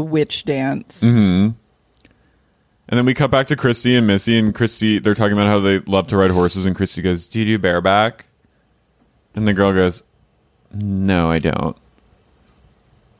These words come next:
Speaker 1: And they both just stare at each other.
Speaker 2: <laughs> It's the most, like, it's truly just two, like, leaves talking to each other. <laughs> It's, there's no,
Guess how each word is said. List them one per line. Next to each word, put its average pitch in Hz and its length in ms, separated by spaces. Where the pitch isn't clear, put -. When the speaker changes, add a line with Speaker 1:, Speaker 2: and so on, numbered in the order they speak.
Speaker 1:
And 175 120
they 170 80
both 151 200
just 165 240
stare 143 300
at 135 60
each 143 220
other. 226 460
Speaker 2:
<laughs> - 60
It's 117 180
the 117 80
most, 110 320
like, 104 280
it's 113 240
truly 123 840
just 110 260
two, 101 680
like, 90 360
leaves 90 520
talking 82 320
to 80 120
each - 120
other. 80 400
<laughs> - 320
It's, 247 520
there's 120 260
no, 104 480